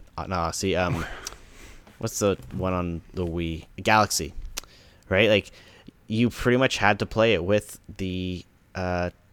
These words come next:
like, it was designed so that you use the, um, Wiimote to collect stars and, like, shake him to make him spin and all this stuff. Like,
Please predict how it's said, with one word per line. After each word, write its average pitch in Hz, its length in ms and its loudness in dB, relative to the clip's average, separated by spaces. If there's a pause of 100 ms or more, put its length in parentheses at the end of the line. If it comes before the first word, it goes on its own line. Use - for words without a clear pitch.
(280)
like, 98 240 -8
it 110 140 2
was 107 160 0
designed 98 840 -2
so - 220 -4
that 92 260 0
you 92 180 -4
use 92 500 -4
the, 87 320 -4 (500)
um, 78 460 -2 (600)
Wiimote 95 560 0 (520)
to 113 120 0
collect 98 380 0
stars 92 760 2
and, 87 160 -4
like, 82 220 -6 (240)
shake 101 400 2
him 98 200 -2
to 90 200 0
make 87 280 -2
him - 80 -18
spin 98 800 0
and 95 80 0
all 92 140 2
this 92 120 -2
stuff. 90 160 -2
Like, 87 160 -2